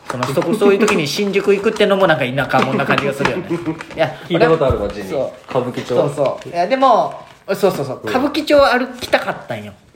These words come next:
Speaker 1: ど-、
Speaker 2: うん。
Speaker 1: どんな感じかっていうの。
Speaker 2: 怖いけどね。
Speaker 1: うん、
Speaker 2: うん。
Speaker 1: そうそう。けどやっぱなんか、やっぱ田舎者じゃけ
Speaker 2: ポップに聞けばよかったのに。
Speaker 1: 言うだけ言ってビビって。
Speaker 2: うん。
Speaker 1: ポップ合わんよ。
Speaker 2: あー。
Speaker 1: やだよ。連絡、連絡先知らんし。
Speaker 2: あー。どこ行けばいいみたいな。
Speaker 1: そうそう。やだよ。
Speaker 2: <laughs> ゲーセンとか。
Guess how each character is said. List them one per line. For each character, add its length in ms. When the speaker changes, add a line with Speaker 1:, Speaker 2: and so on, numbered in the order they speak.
Speaker 1:
ど-、 260
Speaker 2:
う 40
ん。 40
Speaker 1:
ど 120
ん 60
な 140
感 240
じ 100
か 140
っ 160
て 80
い 20
う 40
の。 120
Speaker 2:
怖 120
い 20
け 20
ど 100
ね。 160
Speaker 1:
う 60
ん、 180
Speaker 2:
う 60
ん。 40
Speaker 1:
そ 120
う 60
そ 160
う。 80
け 100
ど 80
や 100
っ 40
ぱ 100
な 100
ん 60
か、 280
や 80
っ 20
ぱ 80
田 160
舎 100
者 120
じ 80
ゃ 20
け 120
Speaker 2:
ポ 100
ッ 100
プ 60
に 60
聞 100
け 100
ば 100
よ 80
か 80
っ 80
た 80
の 80
に。 120
Speaker 1:
言 100
う 60
だ 100
け 140
言 140
っ 20
て 160
ビ 140
ビ 100
っ 40
て。 200
Speaker 2:
う 40
ん。 40
Speaker 1:
ポ 100
ッ 40
プ 60
合 160
わ 160
ん 40
よ。 60
Speaker 2:
あ 20
ー。 100
Speaker 1:
や 100
だ 200
よ。 60
連 120
絡、 180
連 120
絡 140
先 140
知 120
ら 100
ん 60
し。 180
Speaker 2:
あ 80
ー。 400
ど 80
こ 140
行 80
け 80
ば 120
い 160
い 40
み 80
た 60
い 20
な。 40
Speaker 1:
そ 60
う 100
そ 60
う。 60
や 180
だ 160
よ。 60
Speaker 2:
<laughs> 0
ゲ 260
ー 40
セ 160
ン 60
と 80
か。 120